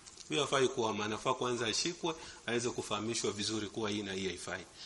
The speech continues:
Lakini mtu ambaye kwamba ni alim, anajua haki na batil na nini, anaendelea nayo, amekatazwa na nini,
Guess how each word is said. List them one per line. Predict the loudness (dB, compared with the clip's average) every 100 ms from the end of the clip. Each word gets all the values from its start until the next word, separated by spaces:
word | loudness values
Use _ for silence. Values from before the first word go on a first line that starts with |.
| 0
Lakini | 4 6
mtu | 6 6
ambaye | 6
kwamba | 6 6 6
ni | 8
alim, | 8 8 8 2
anajua | 2 2 2 4
haki | 2 0 0
na | 4
batil | 4 4 2
na | 0 2
nini, | 2 2
anaendelea | 2 2 4 6 6
nayo, | 4 4
amekatazwa | 2 0 2 4 2
na | 2
nini, | 2 2